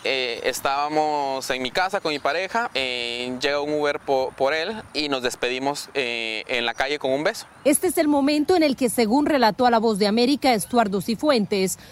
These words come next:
Speaker 2: comenzó la constante amenaza contra su vida que lo obligó a huir, tras una revisión de rutina por parte de miembros de la policía guatemalteca.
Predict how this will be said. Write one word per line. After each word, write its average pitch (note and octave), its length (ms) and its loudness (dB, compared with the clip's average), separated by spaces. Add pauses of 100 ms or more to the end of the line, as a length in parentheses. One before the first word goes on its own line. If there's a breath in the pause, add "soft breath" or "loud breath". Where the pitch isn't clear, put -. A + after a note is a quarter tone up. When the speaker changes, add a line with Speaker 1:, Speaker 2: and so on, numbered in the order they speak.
(120 loud breath)
Speaker 2:
comenzó F4 420 4
la F#4+ 140 2
constante C4 520 2
amenaza G#3+ 520 2
contra B3 360 0
su A3 160 -4
vida C#4+ 360 2
que E4 100 -2
lo B3 120 4
obligó G3+ 320 4
a F#3 100 6
huir, B3 420 0 (240)
tras G3+ 220 -2
una B3+ 140 4
revisión A#3 440 2
de A3+ 80 4
rutina C4 480 2
por A#3+ 200 2
parte A#3+ 300 2
de A3+ 120 2
miembros C4 400 2
de C4 80 4
la B3 80 4
policía A#3+ 500 0
guatemalteca. E3 1000 -4